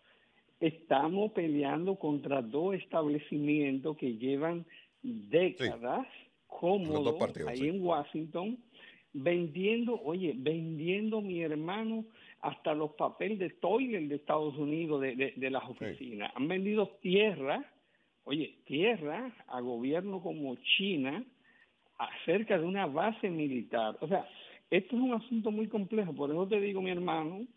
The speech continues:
Speaker 1: que no es un asunto, eh, una guerra entre los republicanos, los demócratas, eso lo hacen ver, eh, eh, el liderazgo, eh, ya, eh,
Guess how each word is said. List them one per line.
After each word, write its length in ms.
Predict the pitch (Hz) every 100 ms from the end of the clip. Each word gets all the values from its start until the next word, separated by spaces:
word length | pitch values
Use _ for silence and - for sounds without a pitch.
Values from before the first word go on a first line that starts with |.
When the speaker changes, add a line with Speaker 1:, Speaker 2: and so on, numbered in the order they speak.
| - - - _ _
Speaker 1:
que 260 | - 165 160
no 280 | 160 156 170
es 80 | 202 -
un 380 | 180 185 185 180
asunto, 640 | 175 - 165 175 185 165 151
eh, 200 | 147 143
una 180 | 139 165
guerra 460 | 135 151 180 156 139
entre 400 | 123 131 120 113
los 180 | 117
republicanos, 880 | 110 123 123 110 - 117 135 147 131
los 20 |
demócratas, 440 | 127 127 139 135 127
eso 180 | 135 180
lo 140 | 180
hacen 380 | 190 196 147 123
ver, 300 | 143 190 156
eh, 100 | 208 - _ _ _ _ -
eh, 480 | 123 120 - 120 117 120
el 120 | 120
liderazgo, 1000 | 127 123 120 117 151 - 202 165 156 151
eh, 400 | 147 143 143 139 127
ya, 560 | 151 151 147 143 127 123 120 - -
eh, 480 | 123 120 113 110